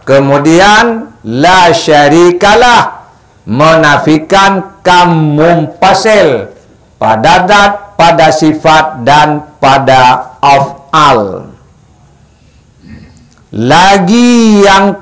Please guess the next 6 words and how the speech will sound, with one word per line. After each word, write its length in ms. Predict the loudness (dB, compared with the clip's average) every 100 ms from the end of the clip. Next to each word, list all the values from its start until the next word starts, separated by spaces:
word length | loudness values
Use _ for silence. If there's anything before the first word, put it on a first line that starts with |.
| -2
kadim, 800 | 0 2 2 2 0 0 -6 -12 -20 _ _ _ _ _ _ _ _ _ _ _
Allah 640 | 0 0 2 2 2 2 0
yang 480 | 0 2 2 0 0
bersifat 960 | 0 0 -2 -4 0 0 0 -2 -4
dengan 560 | -2 0 0 -2 -2 -8 -4
kidam. 640 | 0 0 2 -2 -4 -12